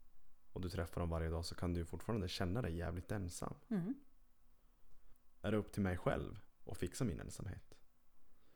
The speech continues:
Speaker 1: Eller är det upp till dig som är en part av gruppen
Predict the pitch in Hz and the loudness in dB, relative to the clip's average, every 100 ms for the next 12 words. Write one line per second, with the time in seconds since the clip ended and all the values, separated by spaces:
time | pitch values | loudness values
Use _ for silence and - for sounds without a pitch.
0 | - - - - - - - - 95 110 | -16 -14 -14 -16 -20 -20 -20 -4 4 6
1 | 107 101 107 113 127 95 - 98 85 - | 6 6 6 10 10 8 4 4 4 -2
2 | - 95 92 90 78 - - 95 90 92 | -2 0 2 2 -2 -4 0 2 2 2
3 | 92 120 139 - - | 2 4 2 -2 -10